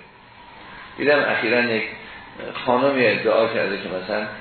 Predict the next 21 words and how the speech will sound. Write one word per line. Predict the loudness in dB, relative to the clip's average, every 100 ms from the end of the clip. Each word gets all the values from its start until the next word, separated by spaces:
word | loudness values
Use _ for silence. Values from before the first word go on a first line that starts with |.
| -16 -14 -2
معلوم | 0 2 0
می‌شه | -2 0 0 0
مثلاً | -4 0
جهانگردی | 0 0 2 2 2 4
در | 4
قرآن | 4 2 2 2
هم | 0 0
برای | 0 0
خانم | 0 0 2
آمده. | 0 0 -2
این | -4 -6 -4
آیه | -2
مبارک | 2 2 4
در | 2 0
سورهٔ | -2 -2 -2
تحریم | -2 -2 -4 -4
هست | -4 -4 -6 -12 -12 -12 -14 -16 -18 -18 -10 0
که | 2 2 0 -6 -8 -10 -10 -10 -10 -10 -10 -12 -14 -16 -16 -16 -10
چی | -6 -4
اصلا | -2 -4 0 0
این | 0 -4